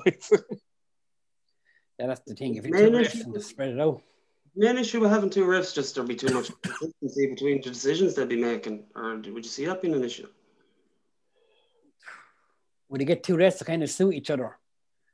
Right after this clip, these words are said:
Speaker 2: Like, I know that's the, you know, refs to let go a bit, and know refs to kind of pull it back a bit. So maybe, I don't know, I'm not meant to be saying this, like, Croke Park
Speaker 3: Yeah.
Speaker 2: won't tell you, but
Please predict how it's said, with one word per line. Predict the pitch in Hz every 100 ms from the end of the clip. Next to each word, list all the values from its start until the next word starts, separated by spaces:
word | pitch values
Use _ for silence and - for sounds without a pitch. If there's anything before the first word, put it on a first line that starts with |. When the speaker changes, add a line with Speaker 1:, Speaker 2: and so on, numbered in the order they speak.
| _ _
Speaker 2:
Like, | 123 120 - - _ _ _ _ _
I | 151
know | 175 185 170
that's | 139 - 127 -
the, | 135 151 175
you | 156
know, | 180 175
refs | 160 160
to | 131
let | 139 127
go | 143
a | 147
bit, | 120 107
and | 120
know |
refs | 127 127 120
to | -
kind | 127
of | 117 -
pull | 123
it |
back | 120 123 -
a |
bit. | 107
So | -
maybe, | 127 135 127
I | 131
don't | 135 127
know, | 147
I'm | 139
not | 143
meant | 127 110
to |
be | 104
saying | 123 131 120
this, | 98 - 101 -
like, | 113
Croke | 127 120
Park | 127 107
Speaker 3:
Yeah. |
Speaker 2:
won't | 110 -
tell | 135
you, | 123
but | 95 -